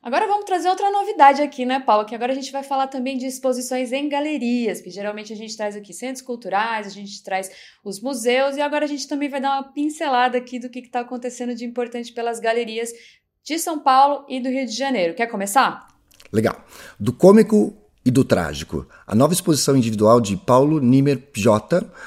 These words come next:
Speaker 2: acontece na Galeria Mendes Wood, no Espaço Barra Funda, em São Paulo. A mostra fica em cartaz até agosto de dois mil e vinte e três.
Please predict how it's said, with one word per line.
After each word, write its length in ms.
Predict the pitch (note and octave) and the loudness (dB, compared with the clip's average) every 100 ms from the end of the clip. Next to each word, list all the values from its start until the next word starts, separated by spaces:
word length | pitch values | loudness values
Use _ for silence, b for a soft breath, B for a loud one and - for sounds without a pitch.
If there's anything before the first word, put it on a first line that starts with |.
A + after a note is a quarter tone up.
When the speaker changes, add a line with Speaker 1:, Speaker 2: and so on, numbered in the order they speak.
| B | B
Speaker 2:
acontece 640 | - - G2 B2+ B2+ - | -8 -4 -2 2 0 0
na 100 | G#2+ | 0
Galeria 420 | G2 G#2 G2 F#2+ | 2 2 2 2
Mendes 420 | F2+ F2+ B2 C3 A2 | 2 2 4 4 0
Wood, 400 | F#2+ G#2 - - B B B | 0 -2 -4 -18 B B B
no 120 | - A2 | 0 0
Espaço 440 | G#2+ B2+ B2 - | 2 2 2 0
Barra 280 | G#2 B2 A2 | 2 2 2
Funda, 340 | - B2 C#3 | 0 0 2
em 60 | C3+ | 2
São 180 | C3 C3 | 0 0
Paulo. 340 | F#2 C#2+ C2+ - B B | 0 -2 -6 -14 B B
A 80 | B | B
mostra 300 | A2+ C3+ C3+ | 2 2 2
fica 300 | C3 C#3 C3+ | 0 0 0
em 80 | B2+ | 0
cartaz 460 | A#2+ A2 - B2 A#2 | 2 0 0 0 0
até 340 | - D3+ D#3 - | -2 2 2 2
agosto 680 | B2 A2+ D3 D#3 - C#3+ | -2 0 -2 -2 -8 -10
de 140 | C3+ A2 | -8 -4
dois 160 | G#2+ | 0
mil 100 | G#2 | 2
e 40 | A2+ | 2
vinte 180 | A2+ - | 0 -4
e 40 | |
três. 460 | - - - - | -10 -12 -14 -16